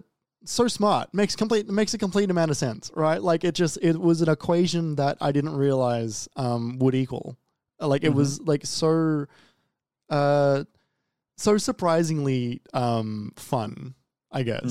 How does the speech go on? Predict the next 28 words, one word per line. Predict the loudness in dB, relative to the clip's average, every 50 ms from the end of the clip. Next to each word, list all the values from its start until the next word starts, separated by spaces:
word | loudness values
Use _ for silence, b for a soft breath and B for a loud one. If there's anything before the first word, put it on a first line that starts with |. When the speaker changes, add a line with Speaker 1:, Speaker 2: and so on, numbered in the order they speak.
| -4 -4
Speaker 2:
Mm-hmm. | -6 -8 -10 _ _ _ _ _ _ _ -2
Speaker 1:
I, | -2 -2 0 2 2
I |
don't | 4 4 4
know | 4 4
how | 4 2
much | 2 0 0 -2
I | -2
care | 0 0 0 2
about | 2 2 0
a | 0
lot | 0 0 0 -2
of | -2 -2
the, | -2 -4 -4 -4
like, | -4 -6 -8 -8 -6 -4
building | -4 -2 -2 -2 -4 -4
up | -6 -8
the | -10
base | -8 -4 -4 -4 -4 -4
sort | -2 -2 -2
of | -2 -2
stuff. | 0 -2 -2 -2 -2 -6 -12 b b b b b b b b b _ -2
Um, | -2 0 0 0 0 -2 -2 -2
Speaker 2:
Yeah. | -2 -4 -4 -4 -2 -2
Speaker 1:
but, | 0 0 0 0
like, | 0 0 0 0 -2
as | -2 -2 0 0 2
a, | 2 2 2